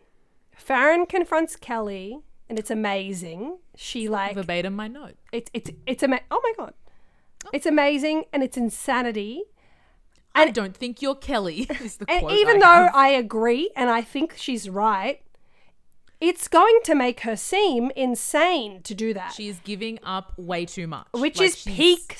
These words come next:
Speaker 2: yeah.
Speaker 1: Spencer Hastings mistake shit. That's Spencer's one
Speaker 2: Mm,
Speaker 1: fatal
Speaker 2: mm,
Speaker 1: flaw
Speaker 2: mm,
Speaker 1: constantly
Speaker 2: yes.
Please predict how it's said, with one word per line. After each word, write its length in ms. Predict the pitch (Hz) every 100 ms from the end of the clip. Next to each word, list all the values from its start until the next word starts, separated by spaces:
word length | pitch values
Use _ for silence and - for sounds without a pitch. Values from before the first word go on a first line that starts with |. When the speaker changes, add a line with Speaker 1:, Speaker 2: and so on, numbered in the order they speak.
| -
Speaker 2:
yeah. 100 | 170
Speaker 1:
Spencer 560 | 294 302 - 285 269 269 -
Hastings 540 | 269 262 - 269 254
mistake 440 | 240 233 - 240 -
shit. 240 | 294 214 - _
That's 260 | 277 294 -
Spencer's 480 | - 320 339 359 240
one 360 | 254 320 370
Speaker 2:
Mm, 40 | 349
Speaker 1:
fatal 280 | 320 320
Speaker 2:
mm, 40 | 320
Speaker 1:
flaw 400 | 320 330 311 254
Speaker 2:
mm, 100 | 233
Speaker 1:
constantly 760 | - 311 339 262 302 262 254 330
Speaker 2:
yes. 280 | 466 226